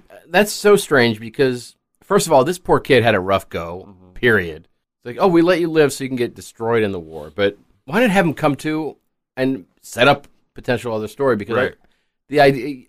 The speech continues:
Speaker 1: the idea of a half wolf dude sort of, I mean, if you think about injustice, you know,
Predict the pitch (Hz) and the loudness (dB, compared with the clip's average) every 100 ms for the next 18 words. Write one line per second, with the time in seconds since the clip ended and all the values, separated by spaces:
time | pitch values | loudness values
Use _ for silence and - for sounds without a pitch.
0 | 131 135 135 127 123 139 113 123 110 - | -8 -2 -2 -2 -2 0 2 0 -2 -8
1 | 117 104 92 _ _ _ _ 113 127 98 | -6 -6 -12 _ _ _ _ 2 2 2
2 | 107 135 131 113 117 117 117 104 - 117 | 0 0 0 -6 -4 -2 -4 -12 -10 -4
3 | 120 113 101 _ _ _ _ 123 135 123 | -2 -4 -8 _ _ _ _ 0 0 2
4 | 135 165 143 117 107 _ _ _ 120 107 | -2 0 4 4 2 _ _ _ -8 -2
5 | 117 151 - 110 92 - - 95 110 104 | 4 4 2 -4 -6 -6 -18 -12 -10 -10